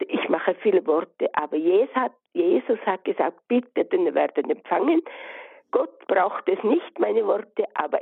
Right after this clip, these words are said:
ich brauche es, damit ich erfüllt werde von Dankbarkeit und auch bitten, stellvertretend bitten,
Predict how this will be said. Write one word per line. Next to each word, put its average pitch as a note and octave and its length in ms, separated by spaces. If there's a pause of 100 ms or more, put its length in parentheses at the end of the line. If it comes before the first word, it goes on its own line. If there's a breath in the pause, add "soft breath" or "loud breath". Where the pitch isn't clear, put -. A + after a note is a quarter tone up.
ich C4 240 (200)
brauche - 400
es, E3 100
damit E3+ 340
ich - 140
erfüllt G#3+ 500 (160)
werde F3 380
von - 220
Dankbarkeit - 840 (340 loud breath)
und - 220
auch - 160
bitten, - 480 (240)
stellvertretend - 840
bitten, E3+ 360